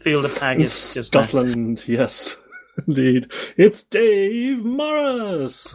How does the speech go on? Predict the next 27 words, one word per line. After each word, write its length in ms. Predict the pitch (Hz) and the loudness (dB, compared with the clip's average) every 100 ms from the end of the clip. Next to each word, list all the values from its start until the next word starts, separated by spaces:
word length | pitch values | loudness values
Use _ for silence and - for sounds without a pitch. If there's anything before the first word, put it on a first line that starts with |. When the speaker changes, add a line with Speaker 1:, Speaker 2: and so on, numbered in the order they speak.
| - | -6
Speaker 1:
Hello, 240 | 240 233 262 | 0 2 4
Speaker 2:
Morning. 180 | 220 | 2
Speaker 1:
everybody. 680 | 185 160 147 147 127 123 117 | 2 0 0 0 -2 -2 -4
Hello. 420 | 131 120 107 101 101 - - - _ _ - - - - - - - | -2 -4 -4 -6 -14 -20 -20 -20 _ _ -18 -18 -16 -18 -20 -20 -8
Speaker 2:
So, 420 | - 214 139 113 139 | 6 8 8 6 -2
H 180 | 196 | -4
P 140 | - 156 | 0 2
R 580 | 139 131 113 107 104 95 - - | 2 2 0 -2 -4 -8 -12 -6
is 340 | 127 117 107 | -4 -4 -6
Community 400 | - 147 143 127 | -4 -2 -2 -2
Podcast 480 | 120 127 127 120 - | 0 0 0 -4 -2
Network. 460 | 127 139 139 - - - - - - 320 | -2 0 -2 -2 -16 -18 -20 -20 -18 -4
No, 300 | 208 175 220 - | 4 4 2 -4
it's 160 | - | -6
not 160 | 170 170 | -2 -2
a 40 | |
community 340 | - 165 156 147 | -2 -2 -2 -4
podcast 480 | 151 139 147 139 | -4 -2 -2 -2
network 320 | 143 185 131 113 | -2 0 0 0
anymore. 340 | 110 107 139 | 2 2 2
It's 220 | - - | -2 -4
just 220 | - 165 | -2 -2
a 40 | - | -2
community 440 | 135 165 170 180 | 2 2 2 0
podcast, 680 | - - 139 - 95 - - | 0 0 0 0 -2 -4 -12
full 220 | - - | -6 -4
stop. 320 | - - - | -2 0 -2